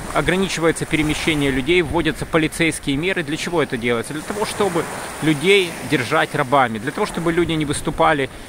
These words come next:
не проводили демонстрации, не собирались. То есть цель — это разъединение, вот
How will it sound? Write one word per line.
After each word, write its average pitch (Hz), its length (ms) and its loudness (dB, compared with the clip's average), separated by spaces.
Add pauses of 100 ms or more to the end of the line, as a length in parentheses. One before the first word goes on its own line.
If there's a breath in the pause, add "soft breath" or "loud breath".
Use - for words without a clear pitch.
не 151 80 0
проводили 175 420 2
демонстрации, 156 720 2
не 147 140 2
собирались. 151 580 2 (360)
То 160 100 2
есть 143 100 2 (120)
цель — 220 180 4 (100)
это 165 280 2
разъединение, 147 1080 0
вот 143 200 0